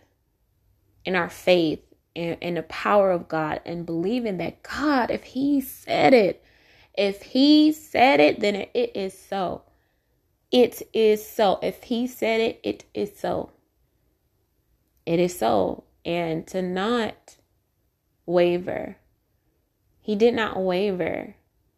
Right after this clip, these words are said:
It's something in the Bible where it says, "Do not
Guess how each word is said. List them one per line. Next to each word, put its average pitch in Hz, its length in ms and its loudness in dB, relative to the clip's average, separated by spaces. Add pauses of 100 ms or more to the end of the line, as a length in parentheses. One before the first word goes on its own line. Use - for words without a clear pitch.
(580)
It's 208 180 -2
something 254 260 0
in 240 140 0
the 208 100 -4
Bible 180 380 -4
where 185 120 -2
it 190 120 -2
says, 175 320 -10
"Do 175 160 -8
not 175 400 -8